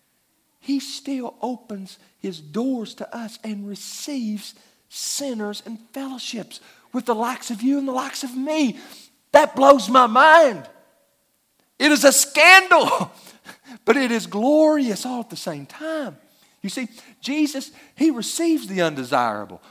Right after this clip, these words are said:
The scribes would have never reached out to this group of people. The Pharisees would have never reached out to this group of people. But Jesus opens the door to them. And Jesus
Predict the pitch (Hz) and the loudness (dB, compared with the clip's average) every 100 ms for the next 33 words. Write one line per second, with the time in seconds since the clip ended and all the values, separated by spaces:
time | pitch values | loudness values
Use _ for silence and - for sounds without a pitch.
0 | _ 147 - - 196 254 170 147 131 131 | _ -12 -10 2 4 4 2 -6 -6 -6
1 | 117 123 113 131 117 107 113 - 120 107 | -6 -8 -6 -4 -6 -6 -14 -12 -12 -12
2 | 90 123 214 208 165 208 262 - 165 139 | -14 -14 -10 -8 0 4 4 0 -6 -6
3 | 131 123 117 110 - 127 - 98 104 - | -6 -8 -6 -8 -8 -10 -10 -14 -18 -16
4 | 107 90 120 120 196 - _ _ 135 135 | -16 -16 -14 -12 -14 -16 _ _ -12 -10
5 | 190 156 143 147 147 160 160 135 104 92 | -10 -8 -6 -6 -8 -16 -12 -10 -10 -12
6 | 101 82 _ _ _ _ _ _ _ _ | -18 -20 _ _ _ _ _ _ _ _
7 | _ _ _ 123 135 135 120 | _ _ _ -12 -10 -10 -14